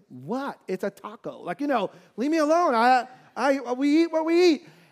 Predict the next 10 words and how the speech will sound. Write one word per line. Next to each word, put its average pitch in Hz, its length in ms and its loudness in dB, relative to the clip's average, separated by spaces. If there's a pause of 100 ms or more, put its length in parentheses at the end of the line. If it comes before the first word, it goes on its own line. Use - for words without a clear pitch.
(120)
And 240 200 0
so 240 320 0 (320)
what 208 340 0
do 226 120 -2
you 233 160 0
do? 220 480 -8 (680)
Now, 190 300 -2 (160)
Mark 196 480 -4
is 202 140 -8
applying 185 800 -10